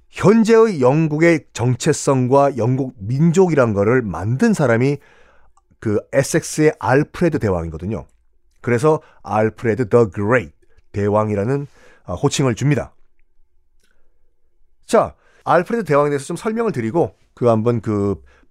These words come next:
바이킹과의 싸움도 말씀드릴게요. 음, 알프레드 대왕이 일단은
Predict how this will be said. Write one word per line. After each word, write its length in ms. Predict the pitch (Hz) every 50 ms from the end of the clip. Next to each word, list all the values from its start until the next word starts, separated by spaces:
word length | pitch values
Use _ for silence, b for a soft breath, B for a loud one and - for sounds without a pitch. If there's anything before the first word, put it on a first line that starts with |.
| _
바이킹과의 580 | - 113 127 131 127 - 147 139 123 127 120 120
싸움도 380 | - - 156 143 135 131 120
말씀드릴게요. 720 | 110 92 85 - - 104 87 80 80 - 85 87 117 156 - _ _ _ _ _ _
음, 720 | 123 110 107 110 104 104 104 107 107 107 107 104 101 101 98 - _ b b b b b b b b b b b b
알프레드 480 | 131 139 165 196 190 - 254 262 247
대왕이 440 | 202 202 190 190 185 185 190 196 202
일단은 580 | 190 185 185 - - 196 185 190 202 196 190 175